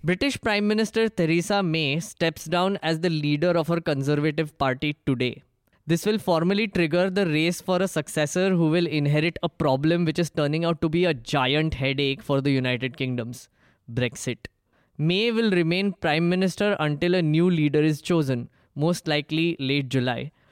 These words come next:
But she has relinquished control over the direction of Britain's tortuous departure from the European Union.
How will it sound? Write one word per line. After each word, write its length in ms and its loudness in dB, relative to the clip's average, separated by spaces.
But 160 -2
she 160 0
has 200 2
relinquished 600 0
control 680 2
over 260 2
the 220 0
direction 580 0
of 220 -2
Britain's 440 0
tortuous 580 0
departure 640 0
from 220 -2
the 80 2
European 480 2
Union. 420 -4